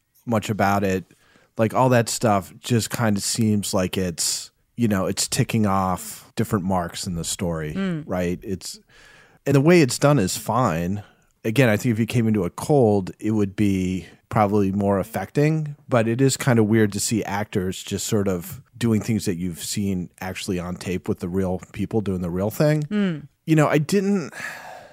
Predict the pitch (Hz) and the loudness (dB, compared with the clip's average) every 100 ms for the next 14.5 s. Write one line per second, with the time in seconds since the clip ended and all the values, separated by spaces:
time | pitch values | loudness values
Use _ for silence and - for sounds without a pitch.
0 | - - 147 131 143 156 147 143 143 127 | -14 0 4 6 6 6 4 4 4 4
1 | 120 123 110 - 117 104 - _ - - | 4 4 4 4 2 2 -2 _ -20 -20
2 | _ _ _ _ 117 98 - 147 160 127 | _ _ _ _ -2 0 4 4 4 4
3 | 110 107 110 107 98 - 113 98 - 107 | 4 4 2 0 0 -2 -2 -2 -4 -4
4 | 107 104 98 107 104 113 104 120 110 117 | 0 -2 0 -2 0 -2 0 0 2 4
5 | 113 107 104 95 - _ _ _ _ _ | 4 2 0 -4 -12 _ _ _ _ _
6 | _ _ _ - - 117 113 110 113 110 | _ _ _ -6 2 4 4 4 4 4
7 | 107 104 101 85 - 113 107 - 113 101 | 4 4 2 0 -2 -2 0 0 0 0
8 | - 120 180 160 - 151 151 - 160 165 | 0 0 0 -2 0 0 0 -2 0 0
9 | 165 - - _ _ _ _ _ _ _ | -2 -8 -16 _ _ _ _ _ _ _
10 | _ - 107 101 123 117 135 113 104 107 | _ -2 -2 0 0 0 2 4 4 2
11 | 110 127 139 123 135 131 131 104 110 107 | 2 2 2 2 4 6 4 2 0 0
12 | - 107 95 - 107 101 123 101 - - | 0 -2 -2 -4 -4 -2 0 -2 -4 -10
13 | - 104 92 92 - 101 87 98 101 92 | -4 -2 0 -4 -6 -8 -4 -2 0 -2
14 | 92 92 110 123 - | -4 -2 0 0 -2